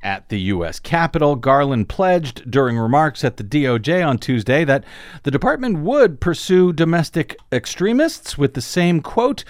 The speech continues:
"resolve and dedication" used to pursue those folks on January sixth and used to pursue foreign terrorists.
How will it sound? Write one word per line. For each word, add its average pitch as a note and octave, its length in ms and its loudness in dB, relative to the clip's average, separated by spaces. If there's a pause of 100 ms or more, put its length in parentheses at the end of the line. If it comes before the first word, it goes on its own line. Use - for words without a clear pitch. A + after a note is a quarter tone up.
(160)
"resolve F3+ 880 2
and F3 240 2
dedication" D#3+ 920 0 (920)
used C#3 320 2
to C3+ 120 -4
pursue D3+ 480 0
those C#3 260 0
folks F#3+ 400 0
on A#2 180 0
January A#2+ 540 -2
sixth - 420 -4
and C#4+ 300 -2
used C3+ 220 0
to - 80 -8
pursue F3+ 520 -2 (160)
foreign E3+ 580 0 (140)
terrorists. A2+ 800 0